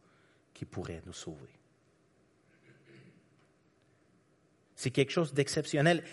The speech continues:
Et j'aimerais vous amener dans cette sagesse du salut qui peut déranger. Parce que là, on,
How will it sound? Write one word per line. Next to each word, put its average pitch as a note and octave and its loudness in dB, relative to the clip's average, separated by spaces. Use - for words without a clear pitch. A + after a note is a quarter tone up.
Et F3+ 10
j'aimerais F3 8
vous G3 6
amener F3+ 8
dans E3 8
cette - 4
sagesse F#3 0
du A#2+ -4
salut C#3+ 4
qui - -4
peut A3+ 2
déranger. D#3 6
Parce - -6
que G#3 8
là, B3 8
on, C#3+ 4